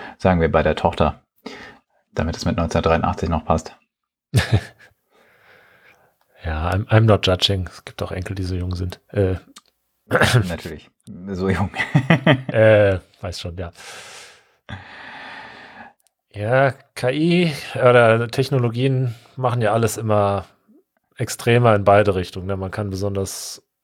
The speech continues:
Speaker 2: schlimme Sachen dann machen, sehr einfach. Man kann auch, je nachdem, besonders coole Sachen überhaupt machen oder einfacher machen.
Speaker 1: Ja.
Speaker 2: Und was ich persönlich sehr cool finde, das habe ich jetzt, äh, auch mehrfach gelesen die Woche über, ähm, Captchas.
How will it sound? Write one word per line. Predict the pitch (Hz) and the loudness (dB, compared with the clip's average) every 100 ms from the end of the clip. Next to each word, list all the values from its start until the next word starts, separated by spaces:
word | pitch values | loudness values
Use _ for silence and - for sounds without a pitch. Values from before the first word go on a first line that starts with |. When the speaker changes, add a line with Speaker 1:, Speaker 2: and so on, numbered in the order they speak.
| - | -12
Speaker 2:
schlimme | - 131 139 | -2 2 4
Sachen | 127 123 127 | 4 4 4
dann | 123 120 | 2 2
machen, | 120 131 117 | 0 0 0
sehr | 117 | 2
einfach. | 113 120 123 117 - _ - - - | 2 0 0 -2 -4 _ -20 -20 -12
Man | 101 | -2
kann | 120 117 | 0 4
auch, | 110 - - _ _ _ _ | 4 2 -8 _ _ _ _
je | 127 | -2
nachdem, | 113 104 117 107 | 0 0 0 0
besonders | 107 107 104 101 | 0 0 2 0
coole | - 143 127 | 2 4 6
Sachen | 98 92 92 87 85 _ _ _ - | 6 2 0 -8 -12 _ _ _ -4
überhaupt | 107 95 110 - | 2 4 4 0
machen | 98 90 92 | -4 -2 -6
oder | 87 85 80 | -6 -4 -2
einfacher | 104 95 90 92 | -4 -2 -4 -4
machen. | 90 87 87 - _ - - - - | -6 -8 -12 -18 _ -20 -20 -18 -6
Speaker 1:
Ja. | 87 78 | -2 -2
Speaker 2:
Und | 98 123 123 | 0 2 2
was | - | 0
ich | 131 - | 0 2
persönlich | 120 110 131 117 107 | 2 4 2 2 2
sehr | 107 117 120 | 2 4 4
cool | 110 | 2
finde, | - 107 | 2 2
das | 104 110 | 4 4
habe | 104 | 4
ich | 101 | 4
jetzt, | 107 - 113 | 2 2 -2
äh, | |
auch | 104 101 104 104 - | 2 2 2 -2 -2
mehrfach | 107 107 104 - | 0 0 -2 -6
gelesen | 107 107 107 | -4 -4 -4
die | 101 | -4
Woche | 107 110 | -6 -6
über, | 110 104 101 101 - 110 98 | -6 -2 -2 -4 -6 -4 -4
ähm, | 98 107 _ _ _ _ _ _ _ _ _ _ - | -6 -10 _ _ _ _ _ _ _ _ _ _ -2
Captchas. | 190 - 101 87 - | -2 2 0 0 -6